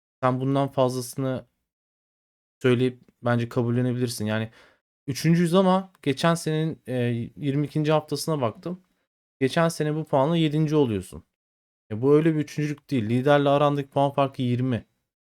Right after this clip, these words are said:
Bu böyle bir üçüncülük. Bu sezon lig hiç olmadığı kadar, sezon başında da ben bunu zaten söylüyordum.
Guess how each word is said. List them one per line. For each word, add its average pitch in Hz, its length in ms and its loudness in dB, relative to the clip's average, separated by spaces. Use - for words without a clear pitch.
Bu 139 120 -2
böyle 147 280 6
bir 117 60 -2
üçüncülük. 92 680 -6
Bu 135 80 -8
sezon 156 440 0
lig 165 280 0
hiç - 200 -12
olmadığı 143 480 2
kadar, 117 280 0
sezon 135 440 -2
başında 131 260 -6
da 117 100 -2
ben 113 180 -2
bunu 113 120 -2
zaten 117 340 -4
söylüyordum. 120 520 0